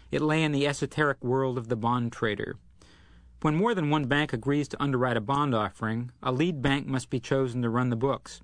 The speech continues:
The lead bank is so noted by placing its name first, on the left side, of the subsequent tombstone advertisements and publications. Being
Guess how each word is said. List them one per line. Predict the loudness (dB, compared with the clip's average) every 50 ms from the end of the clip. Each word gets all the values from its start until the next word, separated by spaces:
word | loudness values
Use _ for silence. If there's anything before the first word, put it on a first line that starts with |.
| -20 -20 -20 -20 -20 -20 -20 -20 -20 -20 -20 -20 -12 -4 -2
The | 0
lead | 2 2 2 2 2
bank | 2 2 2 2 0 -2
is | -4 -2
so | -2 0 0 2
noted | 2 2 2 2 2 0 0
by | 0 0 -2
placing | -2 0 0 0 0 0 0 -2 -2
its | -2 -4 -2
name | -2 0 0 0 0
first, | 0 0 0 0 0 0 -4 -8 -12 -20 -20 -20 -20 -18 -10 -4
on | -2 -2
the | 0 0
left | 2 2 0 0 -2 -2
side, | -2 0 2 2 2 0 0 -2 -4 -6 -8 -14 -18 -20 -20 -20 -20 -10 -4
of | -2 -2
the | 0 0
subsequent | 0 2 0 0 0 -2 -4 -2 -2 -2 -4 -4
tombstone | -2 0 0 0 0 -2 -2 0 0 2 0
advertisements | 0 0 0 -2 0 0 0 0 0 0 -2 -2 -2 -2 -2 -4
and | -4 -4 -2
publications. | -2 -2 0 -2 -2 0 0 0 -2 -2 -4 -10 -10 -12 -16 -20 -20 -20 -20 -20 -20 -20 -20 -20 -8 -2
Being | 0 2 2 2 2 -2